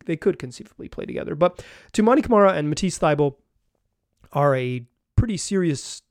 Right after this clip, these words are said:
wing defense upgrade from Josh Hart and Nazir Little. Josh Hart competes his butt off. He's six five. Nazir Little's not a very good defensive player. Toumani Camara is, has a ways to go on offense, but he brings it on defense. Like, he, and he can guard everybody, and that's what I love about him.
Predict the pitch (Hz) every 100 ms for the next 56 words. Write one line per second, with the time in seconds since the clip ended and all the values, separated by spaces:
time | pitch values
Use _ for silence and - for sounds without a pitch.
0 | _ 147 131 165 160 147 143 139 139 131
1 | - 139 123 143 127 120 123 120 120 120
2 | 127 120 - 117 117 139 151 - 277 359
3 | - 190 151 143 147 120 123 135 139 131
4 | 127 147 - - - 151 139 151 143 135
5 | 127 127 127 131 98 - - - - -
6 | - - - - - 220 226 - 180 170
7 | 143 127 - - _ 156 143 127 - -
8 | _ _ _ _ _ _ _ _ - -
9 | _ - 160 151 151 139 143 185 208 180
10 | 156 160 143 139 143 135 123 - 135 120
11 | 160 170 196 170 156 139 135 135 143 -
12 | - 139 160 143 139 151 156 151 156 160
13 | 156 147 120 123 139 143 123 135 160 139
14 | 131 147 214 156 71 73 78